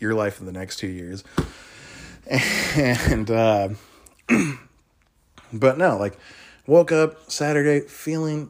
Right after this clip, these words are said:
fantastic, and I got, like, very little sleep. I got, like, maybe, maybe two to three hours of sleep.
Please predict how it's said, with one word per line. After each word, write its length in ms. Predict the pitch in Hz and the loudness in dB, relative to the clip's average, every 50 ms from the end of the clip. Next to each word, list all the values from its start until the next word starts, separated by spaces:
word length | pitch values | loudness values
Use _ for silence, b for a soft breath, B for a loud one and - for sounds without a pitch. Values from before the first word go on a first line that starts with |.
| - | -16
fantastic, 800 | _ - - 143 147 143 131 123 - 151 156 156 - - 117 101 | _ -16 -10 -8 -6 -6 -6 -8 -8 -10 -8 -8 -6 -6 -6 -4
and 80 | 117 120 | -4 -4
I 80 | 120 113 | -4 -4
got, 440 | 113 - - - 143 143 139 - | -6 -8 -6 -4 -2 -2 -2 -2
like, 140 | 117 117 110 | -2 -2 -2
very 380 | 110 107 110 135 143 143 143 135 | -4 -4 -2 0 2 2 2 2
little 180 | 135 131 131 | 2 0 -2
sleep. 300 | 123 - - 147 110 101 | -2 -2 -2 -2 -2 0
I 60 | 101 101 | -2 -2
got, 200 | 110 110 - 110 | -2 -2 0 -2
like, 160 | 104 101 110 | -2 -2 -2
maybe, 600 | 113 117 147 165 156 143 143 139 135 135 - - - | -4 -4 -2 -2 -2 -2 0 -2 -2 -2 -4 -8 -10
maybe 640 | 196 202 220 233 233 240 240 233 226 196 165 135 | -8 -4 -2 0 0 2 2 2 2 2 2 -2
two 220 | 113 - - 143 123 | -2 -2 -4 -4 -4
to 80 | 113 | -4
three 200 | - 110 113 110 | -4 -4 -2 0
hours 260 | 107 104 104 107 101 104 | 0 0 0 0 0 -2
of 100 | 101 - | -4 -6
sleep. 280 | - 110 98 87 - | -6 -6 -6 -6 -8